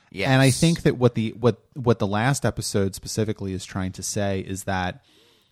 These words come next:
Speaker 2: Tara is the only one who can heal herself by
Speaker 1: Yeah.
Speaker 2: getting rid of the alters. And so, y-,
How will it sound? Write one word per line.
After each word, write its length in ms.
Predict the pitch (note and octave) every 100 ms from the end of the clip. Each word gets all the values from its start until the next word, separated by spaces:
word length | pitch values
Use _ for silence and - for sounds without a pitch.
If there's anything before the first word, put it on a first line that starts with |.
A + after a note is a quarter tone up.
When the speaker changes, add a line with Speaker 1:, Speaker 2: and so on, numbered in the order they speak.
| _ _ -
Speaker 2:
Tara 360 | - C3 D3 C#3+
is 160 | B2
the 140 | A#2+ G#2+
only 300 | A2+ A2+ G#2+
one 380 | G2+ G2 G#2 A2
who 220 | - G#2
can 300 | - - F#2+
heal 400 | - - F#2+ G#2+
herself 600 | A#2+ A#2+ - C3+ C#3+ -
by 160 | - G#2
Speaker 1:
Yeah. 80 | F2
Speaker 2:
getting 260 | G#2+ G#2
rid 140 | G2+ G2
of 80 | G2+
the 100 | -
alters. 500 | F#2 F#2 C#3 C#3 C3+
And 260 | G2 G2+ G2+
so, 520 | - G#2+ G2+ F#2+ G2+ _ _ _ _ _ _ _
y-, 100 | -